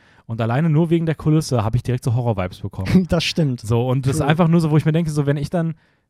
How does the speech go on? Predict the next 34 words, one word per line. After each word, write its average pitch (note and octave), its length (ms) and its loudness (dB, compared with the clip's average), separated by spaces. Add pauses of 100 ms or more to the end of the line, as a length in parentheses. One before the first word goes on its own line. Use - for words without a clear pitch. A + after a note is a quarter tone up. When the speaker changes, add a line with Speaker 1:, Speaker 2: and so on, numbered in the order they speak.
(140)
Speaker 1:
ich, C#3+ 180 -4
wenn C#3+ 80 0
ich C#3 60 0
mir C#3+ 60 0
vorstelle, E3 320 0
ich B2 80 -2
würde D3 140 4
da C3 120 0
wirklich D#3+ 240 -2
leben A#2+ 220 2
und C3 60 2
ich A#2 80 -2
würde C3 140 4
jedes D3 180 2
Mal D#3 60 0
nach B2+ 80 -2
Hause C#3+ 200 0
kommen B2+ 240 0
und B2 60 0
ich G#2+ 80 -6
hätte B2+ 140 -4
das B2 160 -6
Gefühl, C3 460 2 (460)
irgendwo, C3 440 2
wenn B2+ 460 0
ich B2+ 80 -2
um B2 180 -6
diese A#2+ 240 -4
eine A#2 160 -2
Betonmauer C3 500 0
hier A2+ 120 0
gleich A2+ 200 0
rumgehe, A#2+ 500 -2 (480)
dann A#2+ 480 -6